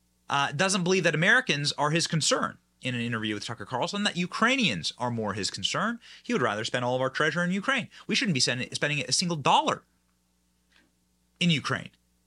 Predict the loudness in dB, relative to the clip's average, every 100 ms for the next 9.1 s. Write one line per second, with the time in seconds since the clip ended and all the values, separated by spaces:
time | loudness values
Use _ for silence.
0 | _ _ _ 0 0 0 0 2 0 0
1 | 0 -2 -6 -4 4 6 6 6 4 4
2 | 4 2 4 2 2 2 2 2 6 6
3 | 8 6 2 -2 _ _ _ _ _ _
4 | -10 -8 -10 -18 _ -6 -4 -2 -2 2
5 | 2 2 -4 -16 _ _ _ _ _ _
6 | -6 -2 -2 -2 -2 0 0 -2 -4 -4
7 | -4 -4 -4 0 0 0 -4 _ _ -4
8 | -2 0 -2 -2 0 0 0 -2 -2 -4